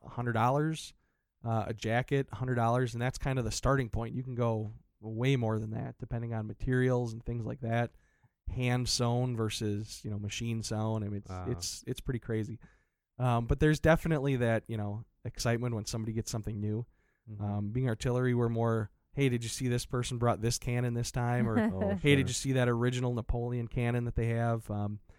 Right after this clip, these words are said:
Speaker 1: we've actually got one guy in our unit that started to, to build his own cannons. So he
Speaker 2: Oh.
Speaker 1: just builds, built something called a mountain rifle, which is a little bit smaller than what we have. Um, but yeah, it's just crazy, you know. And,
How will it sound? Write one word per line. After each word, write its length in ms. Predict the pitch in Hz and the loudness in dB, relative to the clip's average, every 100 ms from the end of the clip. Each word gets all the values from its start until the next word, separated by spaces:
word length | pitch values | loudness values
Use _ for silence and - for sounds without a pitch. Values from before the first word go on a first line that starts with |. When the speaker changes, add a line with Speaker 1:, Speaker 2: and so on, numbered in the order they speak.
| _ _ | _ _
Speaker 1:
we've 100 | 127 | 2
actually 280 | 131 - 131 | 2 2 2
got 160 | 117 104 | 2 2
one 140 | 117 | 2
guy 120 | 120 120 | 2 2
in 120 | 117 | 2
our 60 | |
unit 300 | 110 110 117 - | 0 0 0 -2
that 140 | 104 | -2
started 400 | - 113 110 110 | -2 0 2 0
to, 300 | - 104 101 - | -4 -4 -4 -6
to 80 | - | -8
build 300 | 107 120 127 | 0 2 4
his 100 | 135 131 | 2 0
own 160 | 135 | -2
cannons. 520 | 131 135 135 143 143 - _ _ _ _ - | -2 -2 0 -2 -6 -12 _ _ _ _ -10
So 100 | 120 | -4
he 100 | 127 | -2
Speaker 2:
Oh. 40 | |
Speaker 1:
just 200 | 123 - | -2 0
builds, 400 | 123 120 117 - - | 2 0 -2 -10 -6
built 180 | 117 123 | -2 -2
something 280 | - 123 120 | -2 -4 -4
called 200 | 117 110 | -2 -2
a 40 | |
mountain 380 | 180 190 143 127 | 0 0 -2 0
rifle, 460 | 127 123 123 131 123 | 2 2 2 0 0
which 160 | 117 113 | 0 -2
is 260 | 107 - - _ _ _ - | -4 -6 -16 _ _ _ -4
a 40 | |
little 220 | 131 160 | 4 6
bit 140 | 156 139 | 6 2
smaller 460 | 139 131 135 139 | 0 4 4 4
than 140 | 135 131 | 4 2
what 120 | 120 | 0
we 160 | 120 123 | 2 2
have. 380 | 127 127 127 123 - | 2 2 0 -4 -12
Um, 440 | 110 107 104 104 107 - _ _ _ _ - | -8 -6 -6 -8 -14 -20 _ _ _ _ -2
but 80 | 120 | 0
yeah, 180 | 147 | 2
it's 200 | 117 - | 2 -2
just 340 | - 123 - - _ _ _ | -6 -4 -6 -10 _ _ _
crazy, 380 | 127 139 110 107 - | -2 0 -2 -8 -12
you 100 | 135 | -8
know. 140 | 110 113 | -4 -2
And, 160 | 110 | -4